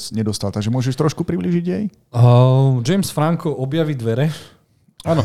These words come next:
Speaker 3: objaví spôsob, ako cestovať späť v čase, ale ide do bodu, eh, keď, eh, vlastne predtým, ako majú zavraždiť, eh, Johna F. Kennedyho a on sa tomu bude snažiť zabrániť.
Speaker 1: Je nejako vysvetlené, prečo práve do tohto bodu?
Speaker 3: Eh,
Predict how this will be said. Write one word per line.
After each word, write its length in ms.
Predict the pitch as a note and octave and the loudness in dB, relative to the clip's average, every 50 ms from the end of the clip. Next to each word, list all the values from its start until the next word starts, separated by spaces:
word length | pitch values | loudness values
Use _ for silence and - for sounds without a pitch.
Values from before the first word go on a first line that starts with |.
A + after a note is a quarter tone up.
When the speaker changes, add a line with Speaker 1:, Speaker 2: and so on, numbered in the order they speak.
| G2 - | -2 0
Speaker 3:
objaví 300 | - E3 F3+ F#3 D#3+ B2 | 0 2 4 4 2 2
spôsob, 400 | G#2 - - G#2+ A#2+ - C3 A2 | 0 0 2 2 2 2 2 0
ako 160 | G#2 - - | 0 0 -2
cestovať 360 | - - F2+ - - A#2 G2+ - | -6 -8 -8 -6 -4 -4 -4 -4
späť 200 | - - A2 F#2 - | -2 -2 -2 -2 0
v 80 | - | 0
čase, 300 | - F2 F2+ - - G#2+ G2 | 0 0 2 2 2 2 2
ale 340 | - E2+ F2+ F2+ F#2 G2+ | 2 2 2 2 2 0
ide 180 | G2 G#2+ G2 G#2 | -4 -6 -6 -6
do 280 | G2+ F#2 G#2 G2 F#2+ F2+ | -4 -2 0 0 0 -2
bodu, 320 | F2+ E2 F#2 G2+ G2+ F#2+ | -2 -2 0 0 2 4
eh, 220 | G2 G2 F#2+ F#2 F2 - - - F#2 F2+ F2 F2 F2 F2 E2+ | 4 6 6 4 2 0 -4 -4 -4 -2 0 0 0 0 -2
keď, 240 | E2 - G2 F#2 E2+ - - | -2 -2 -4 -4 -4 -6 -10
eh, 80 | - - F2+ F2+ F2 D#2 - | -10 -8 -6 -6 -6 -6 -4
vlastne 260 | - F#2+ F2 - F#2 | -6 -6 -4 -4 -6
predtým, 400 | - - F#2+ F#2+ - - F2+ E2+ | -4 -2 -2 -2 0 -2 -4 -4
ako 400 | - - F2+ - - F#2 E2+ E2+ | -4 -6 -8 -4 -2 -2 0 0
majú 260 | E2+ F2 F2+ F2 E2+ | 0 0 -2 -2 -2
zavraždiť, 640 | E2+ D#2+ A#2 A#2 E2+ F2 F2 F2 E2+ E2 E2+ E2 - - | -4 -4 -4 -2 -2 -2 -2 -4 -4 -6 -8 -10 -10 -10
eh, 100 | - F2 D#2+ D#2+ D#2+ D#2+ D#2+ D#2+ D#2+ D#2+ E2 - | -8 -6 -6 -4 -4 -4 -4 -4 -4 -4 -6 -8
Johna 360 | - - F#2 E2+ D#2+ E2 - _ | -8 -6 -6 -4 -4 -6 -8 _
F. 300 | - - - - _ - | -12 -12 -12 -12 _ -10
Kennedyho 480 | - E2+ E2+ F2 G2 G2+ G#2 A#2 B2 | -6 -4 -2 0 2 2 4 2 2
a 320 | - - E2 D#2+ E2 E2 E2 | 0 -2 -2 -2 -2 -2 -2
on 160 | D#2 E2+ D#2+ | -2 -2 -4
sa 100 | - - | -4 -6
tomu 160 | D#2 - E2 E2 | -6 -8 -8 -8
bude 140 | D#2+ D#2+ | -8 -8
snažiť 300 | D#2+ D#2+ E2 E2+ E2 D#2+ | -6 -6 -6 -6 -6 -8
zabrániť. 560 | D2+ - F#2 F#2 F#2 F#2+ F#2+ - - - - _ _ | -8 -10 -10 -8 -10 -10 -10 -10 -12 -16 -20 _ _
Speaker 1:
Je 240 | - A#2 A#2 B2+ B2+ | -14 -6 -2 0 2
nejako 400 | C3 C3 B2+ B2+ B2+ A#2+ - B2 | 2 4 4 4 2 2 0 -2
vysvetlené, 640 | A2 A2 A2 - - B2 A2 A#2 A2+ A2+ A#2 C3 D#3 | 0 0 -2 0 0 -2 -2 0 -2 -2 -2 -2 -2
prečo 240 | - B2 A#2+ - A2+ | -2 -4 -4 -4 -6
práve 260 | - - G#2 G2+ G2 | -6 -4 -4 -4 -4
do 140 | F#2+ G2 A2 | -2 -2 -2
tohto 340 | G#2 - A#2+ - - - | -2 -2 -4 -4 -2 -4
bodu? 300 | C3+ C3 C3+ C3+ D3 D#3+ - _ _ _ _ _ _ _ _ _ _ _ _ _ _ - | -2 -2 -2 -2 -2 -4 -6 _ _ _ _ _ _ _ _ _ _ _ _ _ _ -4
Speaker 3:
Eh, 80 | A2+ | -2